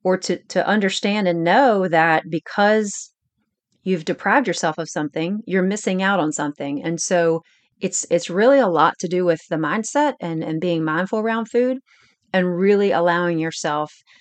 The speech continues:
that little bit of pleasure to, to satisfy those, those feelings of, like, satisfaction with your meal versus the feeling of deprivation.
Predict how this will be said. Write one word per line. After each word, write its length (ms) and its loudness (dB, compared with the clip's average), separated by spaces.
that 220 0
little 280 4
bit 160 2
of 120 0
pleasure 500 0
to, 600 -4
to 120 -4
satisfy 580 -2
those, 400 -4
those 200 -6
feelings 640 -2
of, 360 -2
like, 420 -4
satisfaction 880 0
with 160 -8
your 100 -6
meal 360 -2
versus 440 -4
the 80 -8
feeling 320 -2
of 100 -8
deprivation. 640 -10